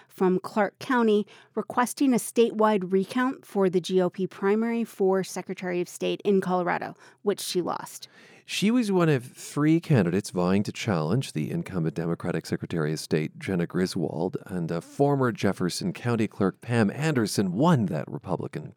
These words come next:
Speaker 2: primary.
Speaker 1: Yes, that's right. And Peters doesn't accept the results of that election.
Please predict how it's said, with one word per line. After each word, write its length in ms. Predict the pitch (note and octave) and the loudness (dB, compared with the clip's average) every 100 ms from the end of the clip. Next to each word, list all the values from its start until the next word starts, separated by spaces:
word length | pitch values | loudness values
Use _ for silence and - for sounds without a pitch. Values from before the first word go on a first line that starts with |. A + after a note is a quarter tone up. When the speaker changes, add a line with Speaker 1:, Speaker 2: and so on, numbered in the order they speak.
| - | -4
Speaker 2:
primary. 600 | E2+ D2 - - - _ | -2 -2 -10 -14 -18 _
Speaker 1:
Yes, 260 | G#3 C#4 | -4 -4
that's 280 | - A3+ A3 | 2 2 4
right. 280 | A3 G3+ G3 | 4 6 4
And 280 | - G#3 G3+ | 6 6 6
Peters 400 | - E4+ D#4+ A#3+ | 2 0 2 -2
doesn't 400 | - A3 A#3 A3 | 4 4 6 0
accept 380 | G3 - G3+ F#3+ | -2 0 0 2
the 80 | G3 | 2
results 460 | F3+ E3+ F3 F3 | 2 4 2 2
of 80 | F3 | -2
that 180 | E3+ F3 | 2 2
election. 540 | E3+ D#3+ - - - | 2 0 -4 -6 -6